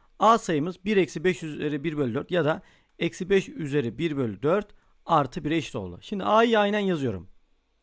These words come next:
Dikkat edelim. A sayımızı aynen yazıyorum. Eksi beş üzeri bir bölü dört artı bir çarpı,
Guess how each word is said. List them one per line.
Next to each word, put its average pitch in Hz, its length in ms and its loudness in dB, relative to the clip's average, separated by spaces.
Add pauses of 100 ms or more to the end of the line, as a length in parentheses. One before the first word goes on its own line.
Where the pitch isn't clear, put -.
(360)
Dikkat 120 300 -6
edelim. 120 420 -4 (520)
A 311 200 4
sayımızı 117 640 -6 (380)
aynen 139 320 0
yazıyorum. 135 540 -4 (420)
Eksi 127 440 -6
beş 143 300 -2 (100)
üzeri 127 520 -4 (300)
bir 139 320 -2
bölü 101 320 -8
dört 151 420 -2 (300)
artı 131 380 -4
bir 101 200 -8 (480)
çarpı, 214 600 2